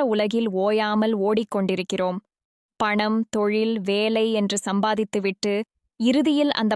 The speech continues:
பணத்தை மருத்துவமனைக்கே செலவு செய்வதை நாம் வாடிக்கையாக்கிக் கொண்டோம். இது மாற வேண்டாமா? உங்கள் உடல்நலன்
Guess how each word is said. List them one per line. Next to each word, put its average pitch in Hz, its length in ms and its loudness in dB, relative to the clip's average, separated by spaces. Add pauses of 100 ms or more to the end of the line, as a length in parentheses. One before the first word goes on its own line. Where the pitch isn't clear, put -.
பணத்தை 220 420 -2
மருத்துவமனைக்கே 226 880 0
செலவு 196 380 -2
செய்வதை 190 480 -2 (720)
நாம் 220 300 0
வாடிக்கையாக்கிக் 220 840 0
கொண்டோம். 190 360 0 (360)
இது 214 160 2
மாற 202 320 0
வேண்டாமா? 208 500 0 (840)
உங்கள் 233 300 4
உடல்நலன் 254 600 2